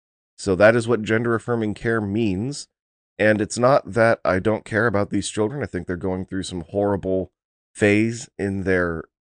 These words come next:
growth. They're also, I think, a lot of times these children are being influenced and targeted by their school, by a counselor, by somebody in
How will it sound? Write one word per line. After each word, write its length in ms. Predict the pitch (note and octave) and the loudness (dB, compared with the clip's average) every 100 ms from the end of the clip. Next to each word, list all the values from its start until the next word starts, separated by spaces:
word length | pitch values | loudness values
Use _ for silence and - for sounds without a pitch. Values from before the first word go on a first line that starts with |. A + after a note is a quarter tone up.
| D2+ | -8
growth. 420 | G2 A2 E3 - - | 0 2 0 -4 -6
They're 180 | F#2+ | 2
also, 320 | F#2+ F2+ - F#2+ | 2 2 0 0
I 80 | |
think, 240 | F2 F#2+ F2+ | 0 -4 -4
a 60 | |
lot 180 | F2 F#2 | -2 -2
of 60 | E2 | -2
times 500 | G#2 F#2+ F#2 F#2+ - _ _ _ - | -2 -2 -2 -4 -12 _ _ _ -4
these 220 | G2 F#2 | -2 -2
children 400 | - G2+ F#2 F#2+ | 0 0 0 -2
are 80 | F2+ | -4
being 560 | D#2 G2 G2 F#2 F2+ - _ _ _ | -2 -2 -2 -4 -6 -10 _ _ _
influenced 720 | - A#2 G2 A2+ A2 A2 - - - | -2 -2 0 0 0 -2 -6 -10 -4
and 460 | F#2 F#2 F2 D#2+ - _ - | -2 -2 -4 -8 -14 _ -10
targeted 600 | - A2+ G#2 G#2 G#2 F#2 | 0 2 2 2 0 0
by 440 | G2 F#2 F2+ F#2 F2 - | 0 2 2 0 -4 -6
their 460 | E2+ E2 D#2 C#2 _ _ _ _ | -4 -4 -4 -10 _ _ _ _
school, 560 | - - C#3+ D3 C#3+ C#3 | -10 0 2 4 2 0
by 300 | G2+ E2+ F2 | 0 2 2
a 240 | E2+ C2+ | 0 -2
counselor, 800 | - A#2 A#2+ - A2 A2 G#2+ G2+ _ _ _ | -2 0 0 -2 0 0 0 -4 _ _ _
by 200 | E2 F#2 | 0 2
somebody 640 | F2+ - A2 G#2+ G#2 G2+ F#2+ _ _ _ | 2 0 2 2 2 -2 -4 _ _ _
in 320 | - G#2 G2+ | -4 -2 -2